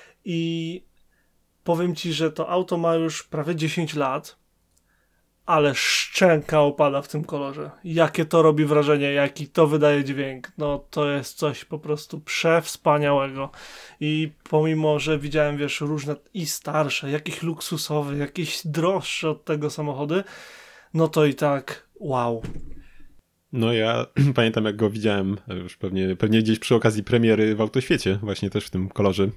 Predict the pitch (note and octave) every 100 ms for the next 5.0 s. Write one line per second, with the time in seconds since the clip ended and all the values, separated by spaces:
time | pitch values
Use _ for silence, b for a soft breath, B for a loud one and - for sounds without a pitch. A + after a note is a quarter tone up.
0 | - - _ G2 G2+ G2 F2+ G2 F#2 G#2+
1 | F#2+ - A2 - B B B B - A2
2 | A2 A#2+ A#2 A#2 A#2+ A#2 A2 A#2 B2 A2
3 | A2+ A2+ A2+ - A2 A2 G2+ G#2 - G#2+
4 | - A2 G#2+ G#2+ B2 A#2+ A#2 A#2 A2+